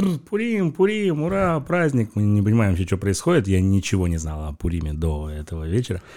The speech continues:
Вот. И потом он достал и начал очень долго читать на иврите Магилат Эстер. А, я не знаю, прочитал ли он его весь, вряд ли, весь все же очень большой, наверное, какой-то отрывок, но читал он достаточно долго, то есть, ну, он минут двадцать, наверное, читал. Вот.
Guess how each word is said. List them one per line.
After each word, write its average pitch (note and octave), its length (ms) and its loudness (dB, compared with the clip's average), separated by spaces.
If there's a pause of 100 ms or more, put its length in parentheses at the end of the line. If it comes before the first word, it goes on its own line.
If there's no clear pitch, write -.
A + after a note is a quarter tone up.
(260)
Вот. E2+ 240 -4
И G2+ 80 -2
потом G#2 320 0
он G2 120 2
достал C3+ 360 -2
и G2+ 140 -6
начал G2 380 -4
очень G2+ 300 -2
долго G2+ 260 0
читать - 300 -6
на F2+ 100 -4
иврите F#2+ 280 -4
Магилат F2 360 -4
Эстер. A#2 340 -4 (800)
А, F2 260 -2
я F#2+ 160 2
не G2+ 100 2
знаю, G2+ 240 2
прочитал F#2 360 -4
ли F2 80 -2
он F#2 100 -2
его F2+ 120 0
весь, C3+ 300 -2
вряд E2+ 280 -2
ли, D#2+ 160 -14
весь E2+ 180 -8
все - 200 -6
же D#2+ 120 -4
очень E2 240 -8
большой, E2 320 0
наверное, E2+ 340 -2
какой-то F2 320 -6
отрывок, A#2+ 380 -2
но F#2 100 0
читал A2 240 -2
он F2+ 100 0
достаточно F2 460 -4
долго, A#2 260 2
то E2+ 100 -4
есть, - 120 -6
ну, F#2+ 80 -2
он E2+ 160 -2
минут F#2 300 2
двадцать, E2+ 420 -2
наверное, D2+ 300 -8
читал. - 300 -12 (540)
Вот. E2+ 280 -2